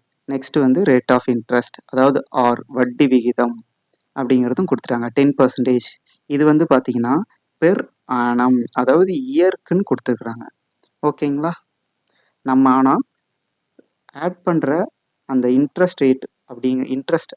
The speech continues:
அப்படிங்கிறது டூ இயர்ஸ்க்கு ஒன்ஸ்ன்னு தான் கொடுத்துருக்குறாங்க. இந்த இடத்துல பாத்தீங்கன்னா every second year, அதாவது இங்கிலீஷ்ல பாத்தீங்கன்னா இரண்டாண்டின் முடிவில் அப்படின்னு கொடுத்துருக்குறாங்க. அப்ப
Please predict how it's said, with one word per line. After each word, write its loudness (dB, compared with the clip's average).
அப்படிங்கிறது -2
டூ -4
இயர்ஸ்க்கு 0
ஒன்ஸ்ன்னு -6
தான் -4
கொடுத்துருக்குறாங்க. -10
இந்த -2
இடத்துல -2
பாத்தீங்கன்னா -2
every 0
second -2
year, -2
அதாவது 2
இங்கிலீஷ்ல 0
பாத்தீங்கன்னா -4
இரண்டாண்டின் 0
முடிவில் -8
அப்படின்னு 2
கொடுத்துருக்குறாங்க. -8
அப்ப -8